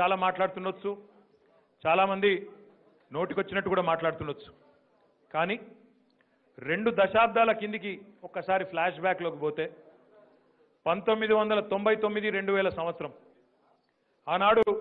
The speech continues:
గౌరవనీయులు మన నాయకులు పెద్దలు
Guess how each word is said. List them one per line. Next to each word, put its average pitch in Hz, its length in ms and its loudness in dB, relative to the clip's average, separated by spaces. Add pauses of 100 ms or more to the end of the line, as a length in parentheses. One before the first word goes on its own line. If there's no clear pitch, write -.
(920)
గౌరవనీయులు 214 460 4
మన 196 200 0
నాయకులు 220 680 2 (720)
పెద్దలు 190 460 2